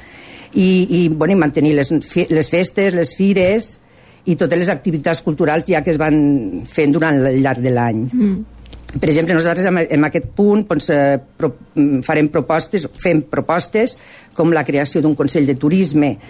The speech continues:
Speaker 1: que planifiqui el sector, eh, el seguiment del pla, mm, director al castell,
Speaker 2: Mhm.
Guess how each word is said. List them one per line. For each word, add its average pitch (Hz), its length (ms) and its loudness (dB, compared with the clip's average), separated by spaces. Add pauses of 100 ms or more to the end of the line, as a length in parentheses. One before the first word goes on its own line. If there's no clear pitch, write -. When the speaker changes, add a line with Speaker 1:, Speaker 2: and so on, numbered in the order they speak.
(180)
Speaker 1:
que 165 140 0
planifiqui 147 560 0
el 139 80 2
sector, 240 600 -2 (400)
eh, 156 580 2
el 170 140 0
seguiment 196 520 2
del 156 160 0
pla, 180 520 -2 (120)
mm, 156 280 2
director 160 500 0
al 147 100 -2
castell, 214 640 0 (180)
Speaker 2:
Mhm. 277 240 2